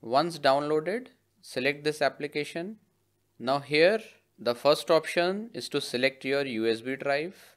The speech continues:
So select the U S B drive that you have inserted. Next option, inside boot selection, you need to select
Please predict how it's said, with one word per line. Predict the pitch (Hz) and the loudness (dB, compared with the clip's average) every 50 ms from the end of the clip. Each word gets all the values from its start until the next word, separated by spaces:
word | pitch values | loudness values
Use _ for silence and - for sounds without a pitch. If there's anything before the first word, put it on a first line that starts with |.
| _ _ _ | _ _ _
So | _ - 113 | _ -16 -16
select | 110 - - 127 117 117 120 120 131 127 | -14 -10 -6 -2 0 0 0 -2 0 2
the | 127 123 | 2 2
U | 123 117 120 120 | 2 2 2 2
S | 117 117 | 0 0
B | 123 127 131 | -2 -6 -4
drive | 123 127 135 131 139 147 143 | -2 0 2 2 0 0 0
that | 123 120 117 120 | 0 0 0 0
you | 120 120 | -4 -6
have | 120 123 120 | -6 -6 -6
inserted. | 123 120 120 120 - 123 117 117 - 143 165 190 - _ _ _ _ _ _ _ | -6 -6 -6 -6 -4 -6 -4 -4 -6 -8 -8 -10 -14 _ _ _ _ _ _ _
Next | - 110 117 131 143 - - - | -6 -2 0 0 0 0 0 0
option, | 160 156 156 - - 170 165 175 180 185 196 220 220 - _ _ _ _ _ - 131 - _ _ _ | 0 0 0 -2 -4 -2 -2 -2 -4 -6 -10 -12 -16 -20 _ _ _ _ _ -20 -20 -20 _ _ _
inside | - - 110 113 - - 127 131 139 127 117 110 | -10 -8 -8 -2 2 4 4 4 4 0 -4 -4
boot | 120 135 139 - | -4 -4 -4 -2
selection, | - - 143 139 131 - - - 160 160 175 196 - _ _ _ _ _ _ _ _ _ _ | -2 0 0 0 0 -2 -4 -8 -8 -8 -8 -10 -14 _ _ _ _ _ _ _ _ _ _
you | - 117 127 | -6 -4 -2
need | 131 135 139 139 139 - | -2 0 -2 -2 -2 -4
to | 151 | -6
select | 143 - - 131 131 143 143 - - | -4 -2 -2 0 0 0 0 -2 -8